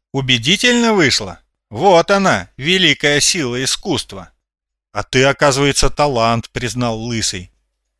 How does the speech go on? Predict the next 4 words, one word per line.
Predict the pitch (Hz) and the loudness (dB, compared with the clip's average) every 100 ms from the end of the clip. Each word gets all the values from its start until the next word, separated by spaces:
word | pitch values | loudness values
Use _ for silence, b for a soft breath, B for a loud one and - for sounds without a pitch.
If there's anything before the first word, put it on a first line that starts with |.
| _ _ _ _ _ | _ _ _ _ _
«Талантище», | 120 151 123 131 147 185 160 - 98 - - | 0 4 4 4 2 0 0 0 -2 -8 -8
поправил | 120 139 135 117 120 | -6 -2 -2 -2 -6
его | 113 113 113 | -6 -4 -4
Дырявый. | 104 123 110 95 92 | -2 -2 -2 -4 -8